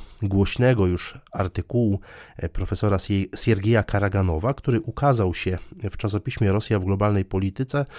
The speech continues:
trzy dni przed przyjęciem przez polski Sejm tej, e, uchwały.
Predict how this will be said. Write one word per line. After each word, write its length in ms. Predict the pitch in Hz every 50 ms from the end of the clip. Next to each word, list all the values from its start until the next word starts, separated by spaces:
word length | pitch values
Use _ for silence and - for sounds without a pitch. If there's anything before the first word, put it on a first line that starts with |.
| - - - - - -
trzy 280 | - - - - 180 175
dni 220 | 139 123 123 127
przed 260 | 127 - - 127 -
przyjęciem 520 | - - - - 107 110 113 - - 104 95
przez 440 | - - - 101 95 - - - - 101 98
polski 340 | - - 107 104 - - 104
Sejm 300 | - - - 98 95 95
tej, 320 | - - - 90 90 92 - - - - - - - - -
e, 140 | 95 92 -
uchwały. 560 | - 123 - - - - 117 104 85 78 64